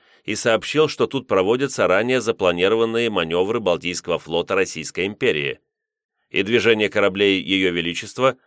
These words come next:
ведёт к опасности. Это было передано флагами и продублировано в громкоговоритель на неплохом английском языке.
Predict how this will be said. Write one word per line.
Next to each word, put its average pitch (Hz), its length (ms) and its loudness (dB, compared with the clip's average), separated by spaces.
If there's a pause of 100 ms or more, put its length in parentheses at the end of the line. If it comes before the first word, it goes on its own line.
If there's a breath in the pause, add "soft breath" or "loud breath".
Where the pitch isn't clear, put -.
(160)
ведёт 107 360 -2
к - 80 -4
опасности. 78 720 -4 (880)
Это - 260 0
было 135 220 4
передано 123 480 4
флагами 85 600 -2 (260)
и - 80 -4
продублировано 127 800 2
в 98 60 -10
громкоговоритель 104 960 0
на 107 80 -2
неплохом 92 540 -2
английском 95 540 -4
языке. 101 560 -4